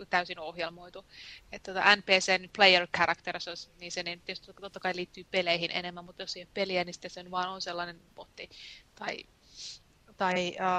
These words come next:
äh, <laughs> jonkinlainen virtuaalinen robotti. Ja niitähän on nyt jo, ja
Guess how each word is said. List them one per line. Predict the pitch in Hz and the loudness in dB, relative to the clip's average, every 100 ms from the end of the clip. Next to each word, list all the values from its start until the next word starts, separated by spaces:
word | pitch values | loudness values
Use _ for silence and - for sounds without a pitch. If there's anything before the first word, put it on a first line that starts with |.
| 175 170 - - | 0 -6 -14 -6
äh, | 214 - | -4 -4
<laughs> | - | -8
jonkinlainen | 214 190 190 185 185 | -6 -2 4 4 6
virtuaalinen | 196 196 185 185 | 4 4 0 0
robotti. | 196 190 185 214 - - - | 2 0 0 -2 -2 -6 8
Ja | 220 | 10
niitähän | 233 220 190 | 10 8 6
on | - 262 240 | 6 -2 -4
nyt | 226 | -2
jo, | 233 | 2
ja | 208 208 | 6 6